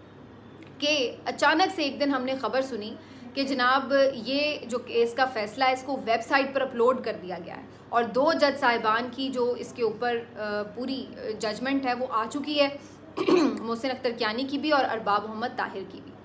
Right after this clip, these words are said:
अगरचे ये दो जज साहिबान की judgment आने का मतलब ये था कि फैसला बड़ा वाज़ेह है कि टू वन से, अ, ये जो petition है इसको खारिज किया जाना है,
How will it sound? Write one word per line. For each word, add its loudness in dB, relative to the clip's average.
अगरचे 6
ये 2
दो 4
जज 4
साहिबान 4
की -4
judgment 0
आने 0
का -6
मतलब -4
ये -2
था -2
कि -8
फैसला -4
बड़ा 2
वाज़ेह 2
है 2
कि -6
टू -6
वन -2
से, 0
अ, -4
ये -4
जो -6
petition -8
है -4
इसको -4
खारिज -2
किया -8
जाना -12
है, -16